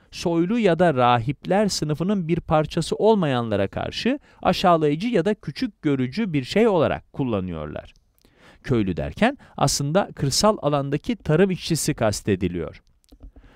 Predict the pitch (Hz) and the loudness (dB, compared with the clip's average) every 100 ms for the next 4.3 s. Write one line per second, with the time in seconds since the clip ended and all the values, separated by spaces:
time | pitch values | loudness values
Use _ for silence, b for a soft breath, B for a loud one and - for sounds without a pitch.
0 | b - 226 294 220 - 131 110 87 76 | b 0 6 8 6 4 0 0 -2 2
1 | 151 175 165 156 - - 90 80 90 180 | 2 2 0 -2 -4 -6 -6 -4 2 2
2 | 220 b - - 220 202 185 214 196 165 | 2 b -6 2 2 2 2 2 2 -2
3 | 143 196 185 175 180 175 - - 156 160 | 2 2 4 4 2 2 -4 -6 -2 0
4 | 165 170 160 | 0 -2 -4